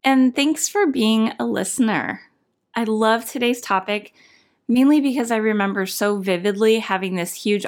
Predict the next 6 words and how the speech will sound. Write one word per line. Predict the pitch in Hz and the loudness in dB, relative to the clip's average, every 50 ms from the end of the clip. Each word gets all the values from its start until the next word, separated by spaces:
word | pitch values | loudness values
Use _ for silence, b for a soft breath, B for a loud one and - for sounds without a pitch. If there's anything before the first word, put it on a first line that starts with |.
| - - | -4 -2
aha | 175 175 180 175 - - 180 175 | 0 0 0 0 0 0 0 0
moment | 175 170 165 165 165 180 190 214 226 233 240 - | 0 0 -2 0 0 0 0 -2 -2 -2 -4 -6
about | 190 185 196 175 170 165 | -6 -4 -4 -4 -2 -2
my | 175 180 170 | -2 -2 -2
own | 151 165 175 170 | -2 -2 -4 -6
divorce | 175 160 151 156 151 156 175 202 233 233 - - - - | -6 -6 -4 -4 -2 -2 -2 -2 -4 -4 -8 -8 -10 -12